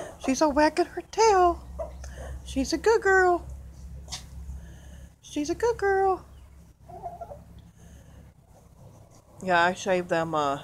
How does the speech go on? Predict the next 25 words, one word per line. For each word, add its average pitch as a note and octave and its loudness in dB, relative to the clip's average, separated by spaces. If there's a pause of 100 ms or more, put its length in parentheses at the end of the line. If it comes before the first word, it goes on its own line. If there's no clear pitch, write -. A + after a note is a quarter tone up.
the E3 -4
other D3+ 0
day. D#3 0 (1000)
That's G#3 0
the - -8
first F#3+ 0
time E3 2
I F3 2
ever C3+ -2
shaved C#3 -4
them. A#2 -10 (3250)
Yeah, D#4 2 (360)
y'all E4 8
look F4 6
good. G#4+ 2 (1080)
Yeah, D#4+ 8 (680)
you E4+ 6
look G#4 10
good, C5+ 8
Lucky. E4+ 6 (2750)
I F#3+ 2
made F#3 8
his D3+ 2
ears D#3+ 0
fluffy. E3+ 0